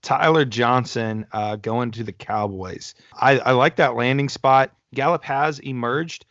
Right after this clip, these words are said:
but, uh, with the way that they wanna run that offense, I could see them airing it out quite a bit and Ty Johnson being that physical chain mover type guy. I don't think he's gonna have a ton of, like, big highlight plays,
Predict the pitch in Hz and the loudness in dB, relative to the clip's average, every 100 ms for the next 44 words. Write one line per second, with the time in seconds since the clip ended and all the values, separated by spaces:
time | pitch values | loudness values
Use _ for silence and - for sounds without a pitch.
0 | _ 113 120 123 - 110 110 107 - - | _ -6 -4 -4 -4 -4 -2 -4 -10 -14
1 | 135 135 - 135 117 131 180 143 127 123 | -2 -2 0 0 2 0 0 0 0 0
2 | - _ - 135 143 139 135 151 139 139 | -6 _ -8 -6 -4 -4 -4 -2 -4 -4
3 | 123 117 120 123 123 - _ - 147 143 | -4 -4 -2 -6 -8 -16 _ -2 0 -2
4 | - 151 160 135 113 135 131 120 113 135 | -6 -6 -2 -2 0 0 0 -2 0 0
5 | 120 - - 135 117 107 123 135 _ _ | 0 -6 -2 -2 -2 -2 -2 -2 _ _
6 | - 117 107 131 127 117 120 120 117 113 | -8 -8 -4 -2 0 0 -2 -4 -6 -8
7 | 120 113 113 104 _ - 135 127 - 123 | -6 -4 -6 -8 _ 0 0 0 -4 -4
8 | 120 - - - - 143 143 131 143 131 | -4 -8 -20 -8 -2 -2 -2 -6 -6 -4
9 | 123 120 110 107 113 104 - 110 101 98 | -4 -4 -6 -8 -8 -8 -6 -6 -6 -10
10 | _ _ - 135 131 135 113 123 113 120 | _ _ 0 0 0 -6 -6 -8 -4 -4
11 | 107 107 - 135 131 107 104 - _ _ | -4 -14 -8 -6 -6 -8 -12 -16 _ _
12 | 113 139 131 127 - 117 127 135 139 - | -6 -2 0 -2 -4 0 0 0 -4 -6
13 | 139 139 147 | -2 0 -2